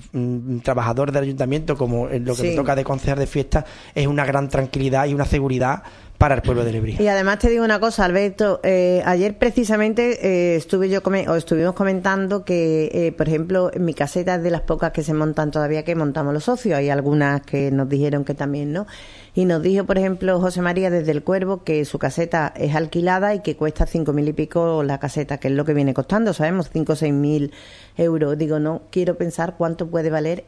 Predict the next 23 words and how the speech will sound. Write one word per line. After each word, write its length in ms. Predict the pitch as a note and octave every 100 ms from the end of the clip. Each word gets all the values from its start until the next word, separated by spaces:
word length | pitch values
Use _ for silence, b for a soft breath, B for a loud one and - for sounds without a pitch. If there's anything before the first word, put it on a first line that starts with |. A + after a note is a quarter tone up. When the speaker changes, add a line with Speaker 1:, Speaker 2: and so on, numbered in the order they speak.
| - - -
Speaker 2:
alquilar 600 | F3 D3+ D#3+ D3+ D#3 -
esa 240 | G3+ - F3
caseta 420 | D#3+ F3 E3 D3 D#3
municipal. 480 | D3+ C#3 D#3+ G#3+ G#3
O 60 | C3
sea, 260 | E3+ D3+ -
mm, 280 | D#3+ D3+ D3+ B B B B
cuántos 280 | - F#3 G3
miles 400 | F#3 G3+ G3+ F#3+
de 160 | F3 F#3
euros 260 | F#3 G#3+
puede 160 | G3+ F#3+
valer 240 | F3 F3 E3+
esa 360 | - E3 D#3+ -
inmensa 680 | F3+ E3 E3+ F3 - E3+ -
carpa 360 | E3 E3+ F#3+
tan 240 | F#3 E3+ E3+
bien 180 | E3 E3
montada, 680 | D#3 C#3+ D#3+ E3 F#3 G3+ -
eh, 160 | D#3+ D3+
tan 280 | D#3+ E3+
bien 200 | E3 D#3+
puesta. 460 | D#3 E3 D#3+ G#3